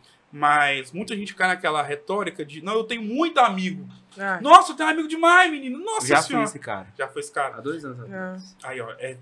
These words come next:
Speaker 1: é até re-, rece-, é relativamente recente.
Speaker 3: Aham.
Speaker 2: Nunca fui uma pessoa de ter muito
Speaker 1: Cara, meus amigos, ó,
Speaker 2: amizade.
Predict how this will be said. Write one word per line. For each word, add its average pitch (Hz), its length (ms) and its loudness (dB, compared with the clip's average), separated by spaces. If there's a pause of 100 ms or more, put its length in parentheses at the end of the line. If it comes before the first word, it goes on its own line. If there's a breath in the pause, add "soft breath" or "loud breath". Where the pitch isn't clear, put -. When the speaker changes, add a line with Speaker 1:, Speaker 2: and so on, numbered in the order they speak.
Speaker 1:
é 120 80 -14
até 147 240 -2
re-, 180 280 -4
rece-, 147 340 -14
é 139 180 -18
relativamente 196 520 -2
recente. 180 500 -8
Speaker 3:
Aham. 117 240 -8
Speaker 2:
Nunca 262 200 -6
fui 262 140 -4
uma 220 100 -2
pessoa 202 300 -6
de 185 140 -14
ter 190 100 -8
muito 202 560 8
Speaker 1:
Cara, 202 240 10
meus 202 200 6
amigos, 196 440 6
ó, 185 140 8
Speaker 2:
amizade. - 160 0